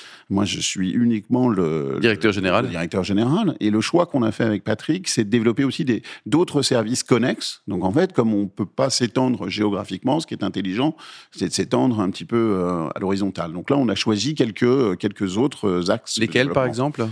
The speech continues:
Speaker 1: Ben, on s'intéresse notamment à la partie R S E et à la perception que les collaborateurs peuvent avoir de l'engagement ou de la sincérité de l'engagement R S E des organisations.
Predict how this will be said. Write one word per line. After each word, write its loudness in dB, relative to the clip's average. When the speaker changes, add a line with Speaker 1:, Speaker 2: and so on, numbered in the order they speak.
Speaker 1:
Ben, 2
on 2
s'intéresse 2
notamment 2
à 4
la 2
partie -4
R 2
S 0
E 2
et 4
à 2
la 0
perception 0
que -2
les 0
collaborateurs 0
peuvent -6
avoir 0
de 2
l'engagement 2
ou 0
de -2
la 0
sincérité 0
de -4
l'engagement 0
R 0
S -2
E -2
des -2
organisations. -2